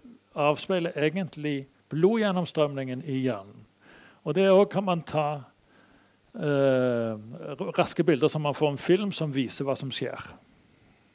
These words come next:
i hjernen. Det forteller ikke om noe annet enn om blodgjennomstrømningen i hjernen. Men blodgjennomstrømningen tar man som et uttrykk for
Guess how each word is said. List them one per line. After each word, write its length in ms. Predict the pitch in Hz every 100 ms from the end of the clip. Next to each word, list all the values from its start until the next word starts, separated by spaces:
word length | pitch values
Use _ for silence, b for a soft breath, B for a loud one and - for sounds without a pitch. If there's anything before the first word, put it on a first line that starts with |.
| _ _ B B B -
i 80 | 139
hjernen. 320 | 120 104 131
Det 120 | 151
forteller 240 | 160 156 143
ikke 100 | 190
om 100 | 190
noe 160 | 170 151
annet 180 | 156 170
enn 100 | 147
om 140 | 143 147 151
blodgjennomstrømningen 1120 | 131 139 135 175 160 127 - 120 120 117 117 123
i 160 | 123 117
hjernen. 320 | 107 101 131 B B B
Men 200 | 135 131 131
blodgjennomstrømningen 1080 | 147 160 165 165 147 - 139 139 131 135 131
tar 180 | 135 123
man 160 | 135
som 120 | 127 131
et 140 | 127
uttrykk 360 | 117 - 139 135
for 220 | - 127